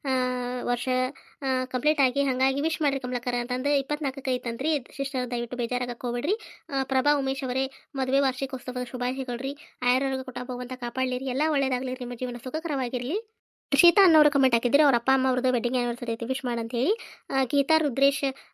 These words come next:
ಆ, ಮದುವೆ ವಾರ್ಷಿಕೋತ್ಸವದ ಶುಭಾಶಯಗಳು ರೀ, ಎಲ್ಲ ಒಳ್ಳೇದಾಗ್ಲಿ ರೀ ನಿಮಗೂ, ಆಯುರಾರೋಗ್ಯ ಕೊಟ್ಟ ಭಗವಂತ ಕಾಪಾಡ್ಲಿ ರೀ, ಒಳ್ಳೇದಾಗ್ಲಿ ರೀ ಎಲ್ಲ ನಿಮಗೂ.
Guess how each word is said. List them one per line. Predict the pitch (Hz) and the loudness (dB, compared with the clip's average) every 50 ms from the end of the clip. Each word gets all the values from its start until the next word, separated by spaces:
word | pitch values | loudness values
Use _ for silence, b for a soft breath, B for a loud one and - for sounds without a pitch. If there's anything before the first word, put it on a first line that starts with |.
| B 262 | B -2
ಆ, | 254 254 247 240 | 0 0 0 0
ಮದುವೆ | 247 247 254 247 262 269 | 0 -2 0 2 2 2
ವಾರ್ಷಿಕೋತ್ಸವದ | 269 254 - 269 262 - 262 247 - 247 240 240 254 | 2 2 0 -2 -4 -4 -4 -4 -4 -4 -4 -4 -6
ಶುಭಾಶಯಗಳು | 254 - 254 240 254 254 - 262 247 240 240 | -6 -6 -4 -2 -4 -2 -2 -4 -2 -2 -4
ರೀ, | 233 269 269 | -2 -2 -2
ಎಲ್ಲ | 254 240 240 247 | 0 0 0 0
ಒಳ್ಳೇದಾಗ್ಲಿ | 254 247 247 247 247 240 247 247 247 | 0 -2 -2 -2 -4 -4 -4 -4 -4
ರೀ | 247 233 | -4 -4
ನಿಮಗೂ, | 240 240 247 262 | -6 -4 -4 -2
ಆಯುರಾರೋಗ್ಯ | 247 240 240 240 247 247 247 | -2 -2 -2 -4 -4 -6 -8
ಕೊಟ್ಟ | 254 247 233 233 | -6 -4 -4 -4
ಭಗವಂತ | 240 233 233 240 240 240 | -2 -4 -4 -4 -6 -8
ಕಾಪಾಡ್ಲಿ | - 240 226 226 247 247 247 247 285 | -6 -6 -6 -4 -4 -2 -2 0 0
ರೀ, | 359 480 B B B B B B - | -2 -2 B B B B B B 0
ಒಳ್ಳೇದಾಗ್ಲಿ | 294 320 339 330 294 262 254 254 247 | 2 4 4 4 4 2 2 0 0
ರೀ | 247 | -2
ಎಲ್ಲ | 233 226 226 226 247 | -2 -2 -2 -2 -4
ನಿಮಗೂ. | 254 247 226 294 330 440 466 | -4 -6 -4 -4 -4 -4 -4